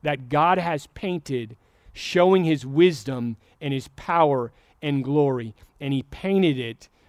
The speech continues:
before the foundation of the world. Listen to what Paul says in Ephesians three, verses,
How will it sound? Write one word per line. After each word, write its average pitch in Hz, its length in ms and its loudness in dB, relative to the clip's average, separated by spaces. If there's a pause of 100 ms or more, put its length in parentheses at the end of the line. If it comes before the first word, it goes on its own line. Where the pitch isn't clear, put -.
before 147 320 -2
the 131 80 -4
foundation 135 680 -6
of 123 120 -14
the 123 80 -10
world. 117 420 -10 (1400)
Listen 156 220 -2
to 190 60 4
what 185 140 2
Paul 160 220 4
says 151 300 0
in 143 80 -2
Ephesians 135 460 -6
three, 139 260 -4
verses, 123 500 -10